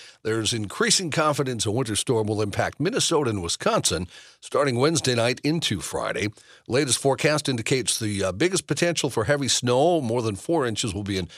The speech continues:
southwestern Minnesota to northwestern Wisconsin. That, uh, Wisconsin. That does include the Twin Cities. Uh, meanwhile, mostly dry through the Christmas holiday with highs around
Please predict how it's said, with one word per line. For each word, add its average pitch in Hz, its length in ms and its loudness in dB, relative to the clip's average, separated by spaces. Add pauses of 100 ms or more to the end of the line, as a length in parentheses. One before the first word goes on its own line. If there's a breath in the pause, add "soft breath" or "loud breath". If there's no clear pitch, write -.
(180 loud breath)
southwestern 123 680 0
Minnesota 107 500 0
to 92 120 -8
northwestern 92 560 -4
Wisconsin. 101 520 -4
That, 95 240 -4
uh, 95 140 -6
Wisconsin. 98 520 -4
That 82 160 -4
does 123 200 0
include 92 380 -6 (360)
the 90 200 -6
Twin 190 320 -4
Cities. - 420 -4 (340 loud breath)
Uh, 104 120 -2
meanwhile, 139 360 4
mostly 151 380 4
dry 135 340 4
through 110 180 -2
the 90 40 -6
Christmas - 400 -4
holiday 90 340 -2
with 80 160 -10
highs 85 320 -6
around 76 280 -10